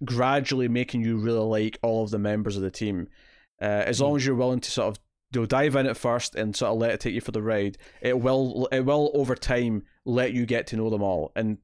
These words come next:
Speaker 1: I think that's a big part of what this next issue is gonna do for Sand. So,
Speaker 2: It is.
Speaker 1: um,
Speaker 2: And I think it, it,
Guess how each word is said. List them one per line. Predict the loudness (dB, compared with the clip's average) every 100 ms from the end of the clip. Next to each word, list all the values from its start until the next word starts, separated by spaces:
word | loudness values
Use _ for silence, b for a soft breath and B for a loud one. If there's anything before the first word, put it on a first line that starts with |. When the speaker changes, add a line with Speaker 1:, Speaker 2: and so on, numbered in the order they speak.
| -4
Speaker 1:
I | -2
think | -2
that's | -2 -2
a | -2
big | -4 -2
part | -2 0
of |
what | -2
this | -4 -4
next | -6 -6
issue | -6
is | -4
gonna | -4
do | -4
for | -4 -6 -8
Sand. | -6 -4 -2 -4 -6
So, | -6 -6 B B B B B B B
Speaker 2:
It | -2 0
is. | 0 -4
Speaker 1:
um, | -4
Speaker 2:
And | -2
I |
think | -2 -4
it, | -6 -6
it, | -8